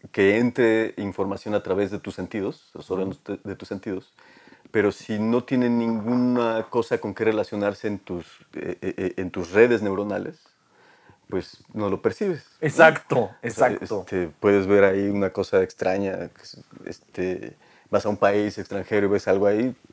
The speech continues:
Speaker 1: no, ni lo pelas, ¿no?
Speaker 2: Exacto.
Speaker 1: Hasta que alguien te dice, "Mira, ¿ya viste esa esquinita? Eso significa ta, ta, ta, ta". Ah, no lo había visto. O sea, sí lo habías visto,
Speaker 2: <laughs> Sí.
Speaker 1: pero no lo habías
Speaker 2: Sí,
Speaker 1: percibido,
Speaker 2: sí,
Speaker 1: ¿no?
Speaker 2: perfecto, pero así
Speaker 1: Ajá.
Speaker 2: decimos coloquialmente,
Speaker 1: Sí,
Speaker 2: "Ah,
Speaker 1: sí,
Speaker 2: no
Speaker 1: sí.
Speaker 2: lo había visto".
Speaker 1: Sí,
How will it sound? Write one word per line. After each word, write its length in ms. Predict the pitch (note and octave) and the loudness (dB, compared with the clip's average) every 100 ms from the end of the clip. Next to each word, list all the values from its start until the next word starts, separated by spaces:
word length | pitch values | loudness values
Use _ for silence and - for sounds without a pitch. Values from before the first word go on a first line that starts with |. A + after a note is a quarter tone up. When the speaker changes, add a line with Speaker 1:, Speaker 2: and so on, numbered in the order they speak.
| - | -20
Speaker 1:
no, 220 | - G#2 G#2 | -10 -6 -4
ni 300 | G2+ G#2 G#2+ | -4 -4 -2
lo 120 | G2+ | 2
pelas, 360 | - A2+ F#2 - | 6 6 4 -2
¿no? 160 | G#3 - | -2 -2
Speaker 2:
Exacto. 640 | B2 - D#3+ - - G#2+ - | -8 0 0 0 -6 -8 -6
Speaker 1:
Hasta 220 | - G#2 | -4 0
que 80 | A2+ | 2
alguien 140 | A2+ | 2
te 60 | G#2+ | 0
dice, 100 | A#2 | 2
"Mira, 200 | B2 B2+ | 2 2
¿ya 220 | A#2+ A2 | 0 0
viste 340 | D3 F#3 - F#3 | 0 -2 2 2
esa 140 | E3+ | 2
esquinita? 560 | D#3 - A#2+ B2+ C#3+ - - _ _ | -2 -2 -2 -2 -4 -6 -10 _ _
Eso 340 | - C3+ D3 E3+ | 0 0 0 -4
significa 760 | - B2+ A#2 - C#3 - C3+ B2+ | -2 -2 -2 -6 -6 4 4 6
ta, 120 | B2 | 4
ta, 120 | A2+ | 2
ta, 180 | - - | 0 -4
ta". 60 | - - _ | -6 -10 _
Ah, 520 | G2+ A2 C3 D3 D#3 | -16 -14 -12 -10 -8
no 120 | D#3 D#3 | -6 -4
lo 100 | D#3 | -2
había 220 | D3+ C#3+ | 0 2
visto. 280 | C#3+ D3 D3+ - - | 2 2 0 -2 0
O 40 | |
sea, 140 | C3 | 2
sí 140 | G#2+ B2+ | 4 8
lo 100 | D#3 | 10
habías 200 | D#3 D#3 | 12 10
visto, 180 | D#3+ D3+ | 6 6
Speaker 2:
<laughs> 20 | |
Sí. 40 | |
Speaker 1:
pero 100 | D#3+ | 4
no 100 | C#3 | 4
lo 80 | C3 | 4
habías 180 | B2+ C3 | 6 4
Speaker 2:
Sí, 60 | - | 4
Speaker 1:
percibido, 380 | A#2 - D#3 F#3+ | 6 8 10 10
Speaker 2:
sí, 60 | |
Speaker 1:
¿no? 100 | G3 | 10
Speaker 2:
perfecto, 540 | - D3 E3+ B3+ C#3 C3+ | 8 8 6 6 6 10
pero 160 | D#3+ | 8
así 160 | C#3+ - | 8 4
Speaker 1:
Ajá. 80 | F3 | 4
Speaker 2:
decimos 360 | D#3 F3 E3+ | 2 2 0
coloquialmente, 600 | - D3+ D#3 F3 F3+ B3+ B3+ | 4 4 6 4 6 6 8
Speaker 1:
Sí, 80 | F#3 | 8
Speaker 2:
"Ah, 180 | G3+ B3 | 10 8
Speaker 1:
sí, 60 | |
Speaker 2:
no 60 | B3+ | 8
Speaker 1:
sí. 60 | A3+ | 8
Speaker 2:
lo 80 | |
había 220 | A3+ A3+ A3 | 10 10 10
visto". 460 | A3 B3 G3 | 6 -2 -2
Speaker 1:
Sí, 60 | - | 4